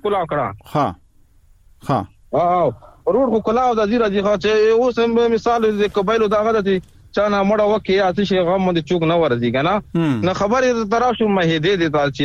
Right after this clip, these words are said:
Speaker 1: راشو. نو
Speaker 2: هم.
Speaker 1: مهدي دنیا وشول، هغه اوسه پورې، آه، کمپلیټ نه وي شوي. نو موږ یریږو داسې نه وي چې دا معاهده هم کمپلیټ نه شي.
Speaker 2: هم.
Speaker 1: نو حکومت نه موږ دا درخواست کوو چې یاره د چاودنو کا چې نور چې کوم دي، یا د اصل-، اصلاحات ده، یا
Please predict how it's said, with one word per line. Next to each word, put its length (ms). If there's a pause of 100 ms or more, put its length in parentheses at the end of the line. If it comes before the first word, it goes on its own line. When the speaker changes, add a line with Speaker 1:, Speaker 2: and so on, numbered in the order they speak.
(100)
Speaker 1:
راشو. 260 (380)
نو 100
Speaker 2:
هم. 60
Speaker 1:
مهدي 240
دنیا 360
وشول، 380
هغه 180 (100)
اوسه 240 (100)
پورې، 240 (240)
آه، 460 (120)
کمپلیټ 380
نه 40
وي 120
شوي. 360
نو 160
موږ 120 (100)
یریږو 440
داسې 120
نه 120
وي 140
چې 120 (520)
دا 120
معاهده 480 (140)
هم 240 (180)
کمپلیټ 420
نه 120
شي. 120 (220)
Speaker 2:
هم. 160
Speaker 1:
نو 120
حکومت 360
نه 80
موږ 140
دا 140
درخواست 480
کوو 220
چې 60
یاره 220
د 120
چاودنو 400
کا 180
چې 100 (100)
نور 120
چې 160
کوم 160
دي، 160
یا 120
د 200
اصل-، 420
اصلاحات 500
ده، 80 (560)
یا 100